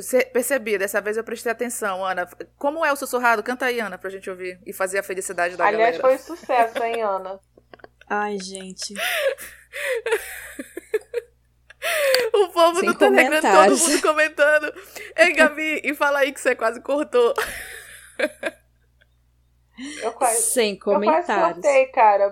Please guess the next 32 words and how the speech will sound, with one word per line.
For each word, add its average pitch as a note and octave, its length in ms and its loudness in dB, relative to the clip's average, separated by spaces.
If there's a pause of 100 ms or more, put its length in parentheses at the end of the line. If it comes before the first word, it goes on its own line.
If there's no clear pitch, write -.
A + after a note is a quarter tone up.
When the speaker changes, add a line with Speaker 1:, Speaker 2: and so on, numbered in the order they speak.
Speaker 2:
porque A#3+ 1300 -2
na A#3 140 2
hora B3+ 160 -4
de B3+ 120 -8
editar B3+ 460 0
eu B3+ 60 -2
achei B3+ 220 -12
que - 60 -20 (120)
tava B3+ 320 2
meio B3 260 -8
estranho. B3 360 -10
Eu A#3+ 40 -18
falei, A#3 160 -4
"Ai, G3+ 160 -4
acho G#3+ 160 -12
que A3 60 -10
a G#3 60 -8
Ana G#3+ 140 -10
vai A3 140 -10
querer A3 280 -4
que - 180 -20
corte." G#3 500 0 (760)
Só G#4 160 -2
que A4 80 -4
aí G#4+ 80 -2
no G#4 140 -4
final G4 340 -6
eu G4 80 -10
falei, G#4+ 180 -6
"Não, A#3+ 220 -2
vou C#4+ 160 -6
deixar." E4+ 480 -8